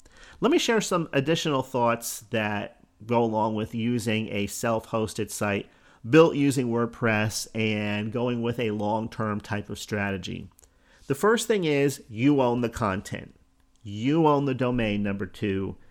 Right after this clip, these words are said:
You essentially own the platform. Those two things right there are big. And there's nothing wrong with hosting courses on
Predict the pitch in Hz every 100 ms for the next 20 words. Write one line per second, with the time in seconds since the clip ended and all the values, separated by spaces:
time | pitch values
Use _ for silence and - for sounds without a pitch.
0 | - - - 120 131 123 117 - 113 -
1 | 110 107 101 101 101 _ _ _ - 98
2 | - 98 92 - - - - _ _ _
3 | 156 208 - 185 175 165 143 117 113 123
4 | 120 110 110 104 90 87 104 90 82 95
5 | - _ _ _ _ - 127 185 175 214
6 | 240 262 208 208 202 170 - 143 151 -
7 | 147 - 143 143 135 131 - 113